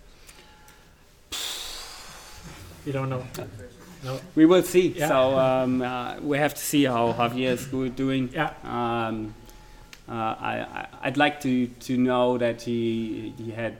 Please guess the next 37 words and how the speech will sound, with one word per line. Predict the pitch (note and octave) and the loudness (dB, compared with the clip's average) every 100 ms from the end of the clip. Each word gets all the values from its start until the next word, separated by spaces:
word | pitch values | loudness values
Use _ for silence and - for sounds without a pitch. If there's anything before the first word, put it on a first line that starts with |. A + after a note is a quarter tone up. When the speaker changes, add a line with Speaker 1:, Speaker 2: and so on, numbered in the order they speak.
| - | -6
Speaker 2:
never | A#2 A#2 A2 | -4 -4 -4
raced, | G#2+ A2 A2+ - | -4 -4 -6 -10
uh, | G#2+ A2 A2 A2 G#2+ | -8 -4 -2 -2 -2
with | A2+ A2+ | -4 -2
more | A#2 A2+ | 0 0
than | A2+ G#2+ | 0 -4
two | A2+ | -6
gels. | A2+ A#2 A2+ A#2+ | -4 -2 -2 -2
So | - A#2 A2 | -4 -4 -4
we, | A2 A2 A2 G#2+ - - - - - | -2 0 -2 -4 -8 -20 -20 -20 -10
uh, | A2 G#2+ G#2 G#2+ | -4 -2 0 0
we | A2+ | 0
all | A2 A2 | 2 0
hope | A2+ A2+ A2 | -2 -4 -6
Speaker 1:
Yeah. | |
Speaker 2:
that | G#2+ | -8
he | A2+ G#2+ G#2 | -4 -4 -4
is | G2+ - | -6 -8
using | A2 A2 G#2+ | -8 -6 -6
two | A#2+ A#2 | -6 -4
gels | A2 A2+ A#2 | -4 -4 -4
in | A2+ | -2
an | A2+ | 0
Speaker 1:
<laughs> | - | 2
Speaker 2:
Ironman, | A2+ A#2 A#2 A#2 A#2 C3+ A2+ A2+ | 2 2 0 -2 -2 -6 -8 -8
and | G#2+ G#2+ | -6 -4
then | G#2+ | -4
we | A2 A2 A2+ - | -2 -2 -4 -4
Speaker 1:
He | D#3+ | -4
forgets. | D#3+ E3 E3+ | -2 -2 -2
He | G3 | -6
forgets | D3 D#3 F3+ - | -6 -4 -4 2
to | A3 | 2
eat. | G3+ G3 A#2+ B2 | 4 0 -2 -6
Okay. | D#3+ E3+ | -6 -8
Speaker 2:
<laughs> | |
So | - B2+ B2+ | -8 -4 -4